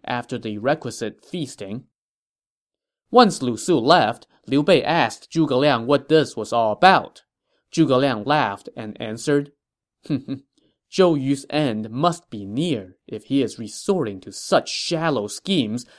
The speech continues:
that even a child could see through them." Well, Liu Bei was apparently not smarter than a fifth grader,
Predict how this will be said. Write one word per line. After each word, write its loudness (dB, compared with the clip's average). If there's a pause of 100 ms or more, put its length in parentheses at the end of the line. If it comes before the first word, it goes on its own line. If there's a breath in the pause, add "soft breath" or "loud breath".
(100)
that 0
even -4
a -6
child -6
could -10
see -4
through -2
them." -8 (1200)
Well, 6
Liu 4
Bei 6
was 0
apparently -2
not -2
smarter 0
than -4
a -6
fifth -4
grader, -2